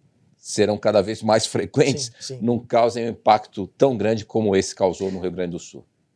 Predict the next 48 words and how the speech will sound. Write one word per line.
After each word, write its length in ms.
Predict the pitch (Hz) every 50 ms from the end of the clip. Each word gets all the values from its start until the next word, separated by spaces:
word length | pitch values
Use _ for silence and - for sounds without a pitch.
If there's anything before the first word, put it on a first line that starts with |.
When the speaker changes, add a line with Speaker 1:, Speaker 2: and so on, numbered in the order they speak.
| _ -
Speaker 2:
Importantíssima 640 | 139 - 165 160 151 170 147 - - 190 175 - 196
a 40 | 147
tua 140 | - 175
pergunta, 480 | - - 175 147 135 143 151 127 147 123
porque 220 | 101 123 120 -
ela 140 | 143 151 151
permite 520 | - 160 151 139 147 180 196 190 - - -
que, 300 | - - - 139 135 -
que, 380 | - - 143 127 123 120 - -
que 140 | - 147
nós 320 | 131 127 127 131 - - -
contemos 500 | - 139 120 113 - 156 165 156 135 117
aqui 160 | 117 107 147
um 60 | 139
pouco 240 | 120 156 143 131 143
da 100 | 131 127
experiência, 560 | 123 - - 139 127 123 143 170 170 - 165
no 100 | 156 156
sentido 520 | 147 - 170 156 131 - - 185 165 165 156
de 100 | 165 151
que 200 | - - 190 175
não 220 | 180 180 175 190
é 80 | 220 220
só 220 | - - 196 196
o 60 | 180
recurso 560 | 143 151 147 - - 160 151 131 - - -
que 100 | - -
é 20 | -
necessário, 540 | 95 - - - - - - - - - - _ _ _ _ _ _ _ _ - -
a 80 | 139
organização 920 | 143 151 175 180 175 165 160 165 165 139 151 143 - - - 170 170 147 131
é 40 |
necessária. 540 | - - - - - - - - - - - _ _ _ _ _ - - _ -
E 80 | 156
o 40 | 160
que 100 | - -
se 100 | - 180
percebe 580 | - 180 160 139 - - 170 - - 180 180 180
é 20 |
a 40 | 170
desorganização 1000 | 151 147 185 185 160 175 175 170 160 165 165 160 143 151 143 135 - - 180 175
do 80 | 165 147
Estado 380 | 135 - - 151 147 156 147
para 140 | 143 - 156
enfrentar 440 | 147 131 - 147 139 120 143 143 143
situações 500 | - - - - 117 - - 139 131 120
de 60 | 123
desastre. 500 | 113 - 120 98 107 92 - - - _